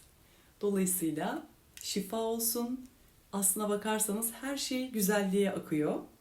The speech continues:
Biz tıkanıklık gibi gördüğümüz her şey,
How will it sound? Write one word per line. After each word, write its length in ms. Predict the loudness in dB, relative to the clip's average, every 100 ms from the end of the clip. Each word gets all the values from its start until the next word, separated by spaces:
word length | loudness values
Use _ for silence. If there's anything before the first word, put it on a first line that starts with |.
| -20 -10 0
Biz 240 | 4 4
tıkanıklık 560 | 2 2 2 2 -2 -4
gibi 180 | -2 2
gördüğümüz 520 | 2 2 0 0 0
her 140 | 0
şey, 400 | 0 0 0 -2